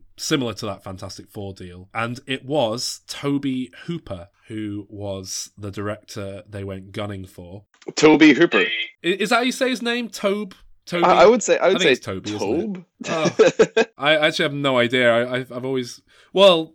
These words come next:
Speaker 1: the, the director of the Texas Chainsaw Massacre. That's who we're talking about.
Speaker 2: Maybe it's Tobe. Maybe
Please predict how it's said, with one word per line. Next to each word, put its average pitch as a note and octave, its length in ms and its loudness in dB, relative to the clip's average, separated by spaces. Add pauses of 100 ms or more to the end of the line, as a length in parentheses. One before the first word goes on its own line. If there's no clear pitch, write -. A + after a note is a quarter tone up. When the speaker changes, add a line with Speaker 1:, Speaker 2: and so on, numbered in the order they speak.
(100)
Speaker 1:
the, F3 160 0
the F3 160 0
director G3 520 2
of C#3 220 0
the C3 80 -10
Texas B2+ 360 -8
Chainsaw F#2+ 360 -8
Massacre. F2 440 -18 (360)
That's A#2+ 200 -4
who B2+ 100 0
we're G#2 80 -4
talking F#2+ 320 -10
about. F2 240 -18 (140)
Speaker 2:
Maybe F3 200 2
it's F#3 220 -4
Tobe. C3 260 -6
Maybe A#2+ 440 0